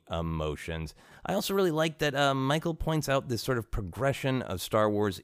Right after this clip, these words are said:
interest. Uh, I, I think those of us, uh, who uh, record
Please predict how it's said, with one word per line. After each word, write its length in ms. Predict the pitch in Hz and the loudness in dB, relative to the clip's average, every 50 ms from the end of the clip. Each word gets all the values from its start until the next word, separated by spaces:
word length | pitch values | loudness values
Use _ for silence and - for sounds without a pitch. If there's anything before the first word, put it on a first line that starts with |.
| _ | _
interest. 560 | - 90 90 82 - - 85 78 73 - - - - | -6 -6 -6 -6 -4 -6 -6 -6 -6 -8 -10 -8 -4
Uh, 400 | 95 92 90 87 82 76 95 - - | -2 -2 0 -2 -2 -2 -4 -4 -4
I, 60 | - | -6
I 40 | 98 | -4
think 220 | 90 107 101 92 - | -2 -2 -4 -4 -6
those 340 | 85 87 87 101 104 101 95 | -8 -2 0 2 2 2 0
of 100 | 98 107 | 2 0
us, 220 | 113 107 - - | 0 0 0 -4
uh, 280 | 90 92 90 85 85 - | -2 -2 0 0 -2 -2
who 220 | - 95 90 85 82 - - - - _ _ _ _ _ _ _ _ - | -2 -4 -4 -4 -6 -8 -14 -20 -20 _ _ _ _ _ _ _ _ -2
uh, 180 | 95 95 87 82 | 0 2 2 4
record 540 | 87 98 90 - 175 202 - 117 87 78 | 2 2 4 6 6 6 6 6 4 0